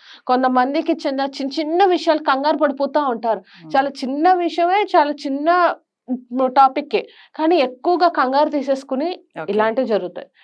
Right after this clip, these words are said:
Speaker 1: టెన్షన్స్ ఎక్కువగా తీసుకోవడం కారణంగా
Speaker 2: ఓకే.
Speaker 1: జరుగుతుంది హైపర్‌టెన్షన్ అనేది.
Speaker 2: మ్మ్.
Speaker 1: టెన్షన్ ఎక్కువగా తీసుకోవడం వల్ల క-,
Speaker 2: మ్మ్.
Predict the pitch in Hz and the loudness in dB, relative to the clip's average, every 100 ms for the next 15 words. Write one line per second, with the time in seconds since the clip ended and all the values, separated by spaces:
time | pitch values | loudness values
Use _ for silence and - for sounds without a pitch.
0 | _ _ - 254 254 269 311 302 262 214 | _ _ 0 0 0 -2 -2 -2 -4 -6
1 | 233 220 240 190 190 - 185 185 190 180 | -10 -12 -12 -12 -14 -12 -12 -12 -14 -14
2 | 190 190 196 185 156 - - - 190 185 | -12 -12 -12 -14 -18 -18 -12 -8 -6 -6
3 | 180 107 - - - - 165 147 139 - | -10 -12 -16 -20 -20 -18 -18 -20 -20 -20
4 | - _ _ 220 214 220 247 214 - 202 | -20 _ _ -2 -2 -4 -4 -4 -6 -4
5 | 208 202 180 - 196 190 190 185 185 - | -4 -2 -8 -6 -6 -6 -8 -12 -12 -14
6 | _ - - - | _ -12 -10 -12